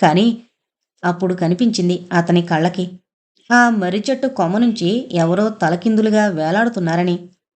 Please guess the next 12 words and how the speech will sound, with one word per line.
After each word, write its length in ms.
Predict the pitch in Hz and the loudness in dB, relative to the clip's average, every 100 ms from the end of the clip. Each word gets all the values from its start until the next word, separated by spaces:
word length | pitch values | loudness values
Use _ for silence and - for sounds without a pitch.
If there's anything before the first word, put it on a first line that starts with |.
| _ _ - | _ _ 2
కాళ్ళని 400 | 220 254 277 277 | 2 2 0 -4
కొమ్మకి 500 | - 208 233 269 254 | -2 0 0 -2 -2
పెనవేసి 760 | 202 202 240 247 247 233 240 233 _ _ _ 208 | 0 2 2 0 0 -2 -2 -10 _ _ _ 8
తల 180 | 190 | 8
కిందకి 500 | 226 226 185 220 233 | 6 2 0 0 0
జారి 360 | 202 165 165 208 | 0 2 2 2
విడిచారు 360 | 240 233 226 180 | 0 0 -2 0
ఎవరో. 420 | 165 185 185 185 _ _ _ _ - | 0 0 -2 -8 _ _ _ _ -2
అంతవరకు 720 | 185 180 233 240 254 254 247 | 0 2 2 2 2 0 0
కదలిక 360 | 202 170 233 262 | -2 -2 -2 0
లేకపోవడం 480 | 247 240 247 233 233 | 0 0 0 2 2
వలన 240 | 233 220 | 0 -2